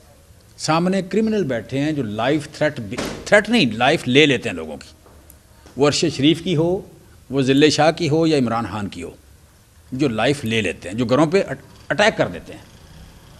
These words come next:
जो बाकायदा फ़ौज लेके, तीन हज़ार बंदा लेके, चार हज़ार बंदा लेके इमरान खान के घर पे हमला कर देते हैं।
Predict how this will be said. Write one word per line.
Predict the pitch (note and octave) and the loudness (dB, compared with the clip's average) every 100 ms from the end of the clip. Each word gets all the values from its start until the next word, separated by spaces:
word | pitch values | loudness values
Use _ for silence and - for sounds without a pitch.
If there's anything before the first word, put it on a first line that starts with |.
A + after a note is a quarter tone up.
| - - - - - - A2 | -20 -20 -20 -20 -20 -18 -4
जो | D3 | 2
बाकायदा | C#3 C3 C3+ D#3 E3+ | 2 4 4 6 4
फ़ौज | C3+ D3+ D3 | 6 4 4
लेके, | C3+ F#3 | 2 2
तीन | F#3 D3 D3+ | 0 0 0
हज़ार | D3+ D3 | 2 2
बंदा | A#2+ A#2 C3+ | 2 4 4
लेके, | C3 C#3 F3 | 2 0 0
चार | C3 B2+ | 2 4
हज़ार | C#3 B2 | 2 2
बंदा | A#2 B2+ | 0 0
लेके | C3+ E3 | 0 0
इमरान | D3 B2+ C3 | -2 -2 -2
खान | C#3 | -2
के | C3 | -2
घर | A2+ | -4
पे | G#2+ | -4
हमला | A2+ B2 B2+ | -2 2 2
कर | F2+ | 0
देते | D#2+ C#2+ | -10 -14
हैं। | D#2+ | -16